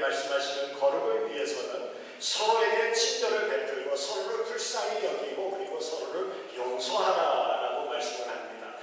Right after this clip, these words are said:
겸손이라는 눈으로 봐야지만이 우리의 관계 속에서 관-, 아, 거룩이 이루어진다라는 말씀입니다. 겸손은 자신을 작다고 생각하는 것이 아닙니다.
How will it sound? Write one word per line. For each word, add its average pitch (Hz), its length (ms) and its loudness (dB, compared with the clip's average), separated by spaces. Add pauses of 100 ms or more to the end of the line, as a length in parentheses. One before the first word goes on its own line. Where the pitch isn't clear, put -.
(200)
겸손이라는 240 920 4
눈으로 170 520 0
봐야지만이 - 1120 0 (160)
우리의 185 340 2
관계 - 300 2
속에서 - 600 -2
관-, - 380 -2
아, - 140 -2
거룩이 - 560 0
이루어진다라는 - 920 0
말씀입니다. - 720 -8 (360)
겸손은 175 480 2
자신을 - 1080 0
작다고 - 640 0
생각하는 - 640 -2
것이 123 440 -4
아닙니다. 123 760 -6